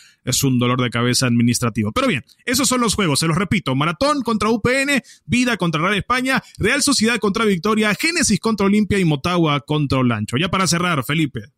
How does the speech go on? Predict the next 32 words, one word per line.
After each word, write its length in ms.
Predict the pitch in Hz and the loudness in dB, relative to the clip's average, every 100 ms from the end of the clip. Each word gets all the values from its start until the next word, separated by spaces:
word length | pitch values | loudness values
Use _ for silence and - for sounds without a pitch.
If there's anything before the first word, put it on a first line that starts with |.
| _ - | _ -8
te 100 | 139 | -4
pongo 200 | 175 185 | 2 2
un 80 | 170 | 4
escenario. 600 | 143 147 120 101 107 - _ _ _ _ _ _ _ _ _ _ _ | 2 0 -2 -6 -12 -20 _ _ _ _ _ _ _ _ _ _ _
Héctor 300 | 208 185 185 | -6 -2 0
Vargas 320 | 170 190 175 160 | 0 0 0 0
está 220 | 127 165 | 0 0
sin 180 | 151 127 | 2 2
trabajo. 500 | 113 101 - - - _ _ _ _ _ _ _ _ _ _ _ _ _ _ _ _ _ _ _ _ - - | 0 -2 -6 -18 -20 _ _ _ _ _ _ _ _ _ _ _ _ _ _ _ _ _ _ _ _ -14 -2
Automáticamente, 1300 | 175 180 180 214 240 226 175 165 190 196 156 175 160 | -2 0 0 0 0 0 0 0 2 2 2 2 2
si 340 | - - 147 | 0 0 2
en 120 | 139 143 | 2 2
la 100 | 139 | 0
jornada 460 | 147 156 185 180 | 0 2 2 2
siete 600 | - - 170 165 - 156 | 2 2 2 0 -2 0
un 140 | 147 165 | 2 2
equipo 400 | - 170 160 147 | 0 -2 0 2
decide 400 | 131 - 175 165 | 2 2 2 2
separar 720 | 143 117 117 123 156 147 120 | -2 -2 -2 0 2 0 2
a 80 | |
un 160 | 123 147 | 2 0
técnico, 500 | 165 165 180 190 160 | 0 0 0 0 0
yo 160 | 147 143 | 0 0
creo 180 | 165 | -2
que 120 | - 147 | -2 -4
Héctor 260 | 151 151 | -2 -2
Vargas 340 | 147 175 156 139 | 0 -2 -2 0
debería 380 | 131 127 147 | 0 2 0
ser 240 | 147 151 147 | 0 0 0
la 220 | 135 113 | 0 0
primera 340 | 117 117 117 | 0 2 2
opción. 460 | 107 - 214 123 | 0 0 0 0